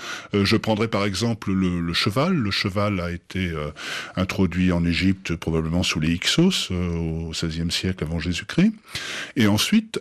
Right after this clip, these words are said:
assez vite, il est arrivé dans la, sur, sur, sur le Haut Nil. Euh, et les, les Nubiens, enfin les Nubiens, les Couchites se sont révélés d'excellents,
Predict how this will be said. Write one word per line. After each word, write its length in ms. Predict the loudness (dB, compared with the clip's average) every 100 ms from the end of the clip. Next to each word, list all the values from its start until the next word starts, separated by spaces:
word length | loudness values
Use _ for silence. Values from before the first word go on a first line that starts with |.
| -2
assez 260 | 0 2
vite, 360 | 0 0 -4 -4
il 140 | -2 0
est 20 |
arrivé 460 | 2 2 2 2
dans 160 | 2 0
la, 880 | 0 0 0 -2 -2 -2 -2 -2 -4 -4
sur, 240 | -2 0
sur, 340 | 0 0 0
sur 180 | -2 0
le 120 | 2
Haut 140 | 4 4
Nil. 340 | 4 2 0 -6 -14 -10 -10 -12 -6 0
Euh, 640 | 2 4 2 2 2 0 0
et 160 | 2 2
les, 380 | 2 2 2
les 140 | 2 2
Nubiens, 340 | 2 2 2
enfin 180 | 2 -4
les 80 | -6
Nubiens, 300 | -6 -8 -4
les 120 | -4
Couchites 600 | -2 0 2 0 2 0
se 160 | 2 0
sont 340 | 2 2 4
révélés 380 | 4 4 2 2
d'excellents, 760 | 0 -2 -2 0 0 0 -2